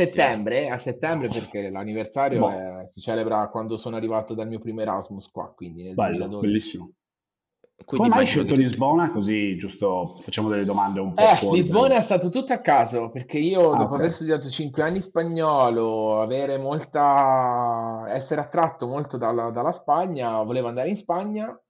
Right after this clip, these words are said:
Speaker 1: ma ovviamente nella mia catastrofe quotidiana non avevo fatto bene i fogli per andare in Erasmus,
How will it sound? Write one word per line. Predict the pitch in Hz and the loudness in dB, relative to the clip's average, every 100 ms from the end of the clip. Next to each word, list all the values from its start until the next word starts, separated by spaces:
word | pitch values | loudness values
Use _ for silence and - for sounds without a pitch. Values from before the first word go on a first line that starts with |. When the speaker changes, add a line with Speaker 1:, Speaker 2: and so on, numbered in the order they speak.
| _ _ _ _ | _ _ _ _
Speaker 1:
ma | 113 123 120 120 113 110 107 104 104 101 | -8 -4 0 2 2 2 0 -2 -4 -6
ovviamente | 104 113 139 131 | -8 -8 -8 -6
nella | 113 107 110 | -6 -4 -6
mia | 123 113 110 104 101 101 101 104 101 | -6 -4 -4 -4 -6 -8 -10 -14 -16
catastrofe | - 110 120 175 131 113 110 107 104 | -12 -6 -4 -4 -8 -6 -4 -4 -4
quotidiana | 117 117 117 127 120 107 | -8 -10 -8 -6 -6 -8
non | 107 110 | -8 -8
avevo | 107 117 120 | -8 -6 -8
fatto | 120 113 131 | -8 -10 -10
bene | 113 110 | -10 -10
i | 143 | -10
fogli | 143 143 143 147 131 | -4 -2 -2 -4 -6
per | 113 | -8
andare | 110 113 | -8 -8
in | 151 | -6
Erasmus, | 180 151 175 190 202 - | -4 -4 -4 -6 -10 -10